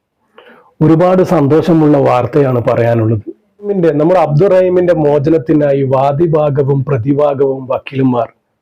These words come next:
ആ കരാറിൽ ഒപ്പുവെച്ചു. അൽഹംദുലില്ലാ, അൽഹംദുലില്ലാ, അൽഹംദുലില്ലാ.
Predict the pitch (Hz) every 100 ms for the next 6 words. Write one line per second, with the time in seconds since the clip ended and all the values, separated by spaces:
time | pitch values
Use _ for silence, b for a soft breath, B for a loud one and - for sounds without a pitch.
0 | _ _ _ - 143 139 147 135 135 135
1 | 135 127 - 123 113 - 131 - _ -
2 | 131 - 151 151 139 131 123 123 120 131
3 | - 127 - 127 123 127 117 113 117 110
4 | _ 120 110 120 113 107 110 - -